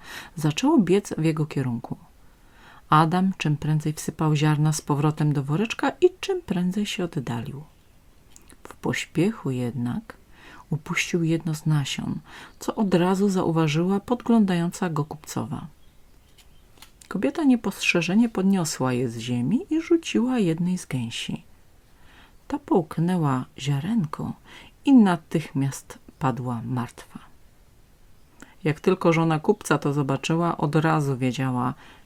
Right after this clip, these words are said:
jak wykorzystać to, co widziała, na swoją korzyść. Chwyciła więc martwą gęś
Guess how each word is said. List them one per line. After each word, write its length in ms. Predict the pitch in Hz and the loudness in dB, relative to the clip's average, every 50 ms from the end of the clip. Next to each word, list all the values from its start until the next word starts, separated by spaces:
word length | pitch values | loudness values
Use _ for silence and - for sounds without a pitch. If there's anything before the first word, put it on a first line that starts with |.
| _ - | _ -2
jak 260 | 247 240 226 190 175 | 0 2 2 2 2
wykorzystać 1000 | 175 180 165 - 180 180 175 202 208 165 - - - - - - - - - - - - - - | 2 0 2 2 2 2 2 2 0 0 0 -4 -8 -8 -10 -10 -10 -14 -16 -16 -18 -20 -12 -4
to, 240 | - 165 143 - - - | -2 0 0 -2 -4 -8
co 200 | - - - 139 | -10 -6 -4 -4
widziała, 600 | 120 131 123 120 - 143 131 127 151 - - - 269 285 - - - - - | -2 -2 -4 -4 -2 -2 -2 -2 -2 -4 -6 -6 -8 -10 -14 -18 -16 -8 -4
na 120 | 311 277 269 | -2 -2 -2
swoją 360 | - - - 240 220 196 165 | -4 -4 0 0 2 2 0
korzyść. 580 | - - 123 120 - - - - - - - - - - - - - - - - - - - - - - - - - - - - - - - - - - - - - - - - - - - - - - - - - | -2 -4 -6 -6 -8 -8 -10 -10 -10 -12 -14 -16 -18 -20 -20 -20 -20 -20 -20 -20 -20 -20 -20 -20 -20 -20 -20 -20 -20 -20 -20 -20 -20 -20 -20 -20 -18 -18 -16 -16 -16 -16 -16 -18 -20 -20 -20 -20 -20 -20 -20 -20 -18
Chwyciła 540 | - - - - 202 - - 370 392 359 311 | -16 -10 -8 -8 -6 -6 -4 -2 0 0 2
więc 260 | 226 220 226 208 - | 2 2 2 2 2
martwą 580 | 190 190 214 233 226 - - - 208 202 196 175 | 2 2 4 2 2 0 -2 0 2 2 2 2
gęś 320 | 175 175 175 170 - - | 2 0 0 -2 -4 -4